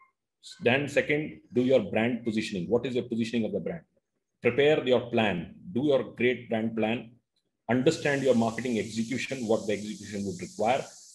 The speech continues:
and analyze your performance. If you do these five things in order, strategic thinking, brand positioning, understand and develop your detailed plan, uh, go out and execute your marketing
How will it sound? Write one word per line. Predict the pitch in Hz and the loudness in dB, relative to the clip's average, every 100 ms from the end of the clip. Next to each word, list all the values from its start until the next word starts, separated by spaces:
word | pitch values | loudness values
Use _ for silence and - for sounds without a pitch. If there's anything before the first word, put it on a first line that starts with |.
| 107 | -4
and | 107 | -2
analyze | 110 123 123 117 117 - - | 2 4 6 4 2 -2 -6
your | 92 87 | -4 -4
performance. | 95 - 87 80 82 - - - - | -4 -2 -2 -4 -10 -16 -20 -20 -10
If | 127 | -2
you | 208 180 | 0 4
do | 175 147 | 6 6
these | 160 151 - | 2 0 0
five | 123 135 135 | 2 4 0
things | 131 123 117 - | -2 0 -2 -2
in | 127 131 | -2 -2
order, | 107 98 85 - | -2 -4 -4 -10
strategic | - 143 165 165 - | -6 -2 0 0 -2
thinking, | 139 131 139 139 - _ - | -4 -4 -4 -6 -12 _ -2
brand | 101 127 131 | 2 2 0
positioning, | 127 117 113 120 120 120 120 - _ _ 110 | -2 -2 -2 0 2 0 -4 -14 _ _ 2
understand | 117 117 - 131 131 117 117 | 2 2 0 0 0 -2 -2
and | 107 92 | 0 2
develop | 113 127 | 2 2
your | 120 117 110 - 98 - - 98 | 2 2 2 -4 -12 -12 -14 -2
detailed | 110 113 127 104 - | 0 2 2 2 -2
plan, | 101 113 135 - - - - - - - | -4 -2 -4 -8 -14 -18 -20 -20 -20 -2
uh, | 113 107 | 0 0
go | 87 127 147 147 | 4 6 8 6
out | - | 4
and | 117 120 113 110 | 2 2 0 -2
execute | 110 110 113 113 113 | -4 -4 -2 0 2
your | 98 | 0
marketing | 101 117 135 143 143 147 | 0 0 -2 -2 -6 -8